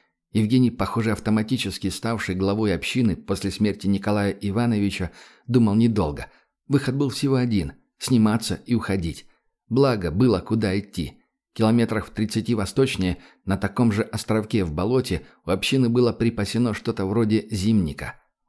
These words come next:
Условия, может, и похуже, зато безопаснее. А позже, глядишь, назад вернуться, как поуспокоится все. Расстались тепло.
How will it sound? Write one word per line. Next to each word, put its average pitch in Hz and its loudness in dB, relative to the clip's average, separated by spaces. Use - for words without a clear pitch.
Условия, 131 2
может, 123 0
и 107 -4
похуже, 98 -2
зато 113 0
безопаснее. 98 -2
А 104 0
позже, 127 2
глядишь, 90 -4
назад 123 0
вернуться, 92 2
как 98 -6
поуспокоится 110 -2
все. - -12
Расстались 101 -2
тепло. - -8